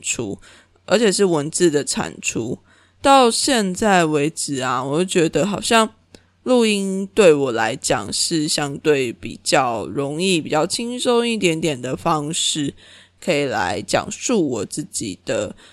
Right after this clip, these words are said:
呃，想说的话。但是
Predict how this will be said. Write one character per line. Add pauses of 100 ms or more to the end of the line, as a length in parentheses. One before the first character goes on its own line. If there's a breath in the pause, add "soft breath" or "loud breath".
(360 soft breath)
呃，
想
说
的
话。 (480)
但
是